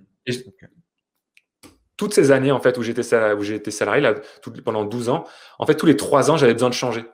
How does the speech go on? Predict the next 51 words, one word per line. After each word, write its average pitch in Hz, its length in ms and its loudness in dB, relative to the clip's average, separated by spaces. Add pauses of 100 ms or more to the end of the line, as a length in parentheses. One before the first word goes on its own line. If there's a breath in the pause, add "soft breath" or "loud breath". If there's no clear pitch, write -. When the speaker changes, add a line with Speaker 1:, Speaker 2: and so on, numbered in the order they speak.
Speaker 1:
Moi, 135 140 2
je 131 100 0
me, 131 140 0
je 127 80 -4
me 131 40 0
suis 131 100 -2
rendu 123 120 -2
compte 175 140 -4
que 120 80 -6
j'avais 120 160 4
un 117 60 -4
cycle, 151 220 -4
au - 40 -2
bout 117 80 -2
de - 40 -16
trois 127 220 0
ans, 143 60 0
je 123 80 -4
m'ennuie 123 320 0
et 127 60 0
j'ai 104 100 -6
besoin 110 140 -8
de 110 40 -12
changement. 104 320 -8 (160 soft breath)
C'est 135 180 -2
plus 170 100 -8
le 151 60 -10
cas 151 120 4
aujourd'hui, 123 360 2
en 117 60 -2
fait. 123 140 0
Enfin, 117 160 -2
il 107 80 0
y - 20 6
a, 107 40 6
il 107 40 6
y 107 40 4
a, 107 40 -2 (180)
parce - 160 -2
que 143 80 0
dans 120 200 0
mon 117 100 0
métier, 117 320 0
dans, 113 160 0 (220 loud breath)
dans 113 80 0
l'entrepreneuriat, 113 440 0
dans 120 100 0
ce - 80 -6
que 127 60 -2
l'on 110 140 -2
vit, 139 240 -4